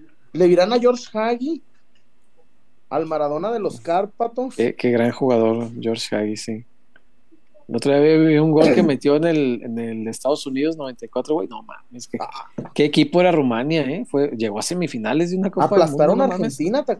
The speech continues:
Speaker 2: Sí.
Speaker 1: acuerdas?
Speaker 2: <laughs> Era un gran equipo. Y metió un gol Hagi, no sé si con, contra quién era, creo que con Estados Unidos.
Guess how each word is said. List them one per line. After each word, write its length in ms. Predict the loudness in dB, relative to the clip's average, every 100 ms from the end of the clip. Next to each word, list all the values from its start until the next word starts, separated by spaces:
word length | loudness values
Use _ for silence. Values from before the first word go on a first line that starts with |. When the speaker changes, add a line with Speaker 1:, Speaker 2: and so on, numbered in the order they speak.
| -8
Speaker 2:
Sí. 180 | -4 0
Speaker 1:
acuerdas? 340 | 2 2 -2 -2
Speaker 2:
<laughs> 200 | -4 -6 -10 -20 -20 -20 -20 -10
Era 280 | -10 -6 -4
un 140 | -4
gran 360 | -4 -4 -2 -4
equipo. 520 | -4 -6 -6 -6 -8 -12 -20 -14 -6
Y 80 |
metió 320 | -2 0 0 2
un 60 |
gol 140 | 2 2
Hagi, 200 | 0 0
no 140 | -2
sé 160 | 0 -2
si 160 | -2 -6
con, 440 | -8 -8 -8 -10 -16 -20 -20 -20
contra 220 | -18 -14 -6
quién 160 | -2
era, 80 | -2
creo 180 | -2 -2
que 160 | -2
con 160 | 0 2
Estados 300 | 2 0 0
Unidos. 320 | 2 0 -2